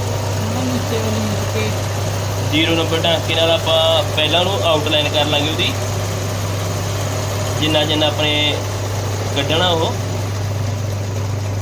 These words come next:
Speaker 2: ਤੇ ਉਸ ਤੋਂ ਬਾਅਦ ਆਪਾਂ ਉਹਨੂੰ ਟਾਂਕਾ ਮੋਟਾ ਕਰ ਸਕਦੇ ਹਾਂ ਆਪਦੇ according।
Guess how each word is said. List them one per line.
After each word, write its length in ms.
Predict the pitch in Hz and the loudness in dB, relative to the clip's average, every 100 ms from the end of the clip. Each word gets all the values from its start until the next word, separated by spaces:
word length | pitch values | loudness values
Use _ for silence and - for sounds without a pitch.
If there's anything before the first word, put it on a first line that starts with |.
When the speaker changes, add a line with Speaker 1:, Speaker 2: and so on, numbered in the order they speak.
| - - - - - - - - - - - - - - - - - - - - - - - | -2 -2 -2 -2 -2 -2 -2 -2 -2 -2 -2 -2 -2 -2 -2 -2 -2 -2 -2 -2 -2 -2 0
Speaker 2:
ਤੇ 60 | 147 | 0
ਉਸ 80 | 143 | 0
ਤੋਂ 80 | 151 | 2
ਬਾਅਦ 180 | 165 | 4
ਆਪਾਂ 240 | 175 170 160 | 4 2 0
ਉਹਨੂੰ 160 | 180 175 | 0 0
ਟਾਂਕਾ 320 | 165 - 151 | 0 2 0
ਮੋਟਾ 320 | 175 170 160 | 2 2 2
ਕਰ 160 | 151 143 | 4 2
ਸਕਦੇ 300 | 151 147 156 | 2 4 4
ਹਾਂ 60 | |
ਆਪਦੇ 160 | 147 151 | 4 2
according। 520 | 147 143 139 139 214 | 2 2 2 2 0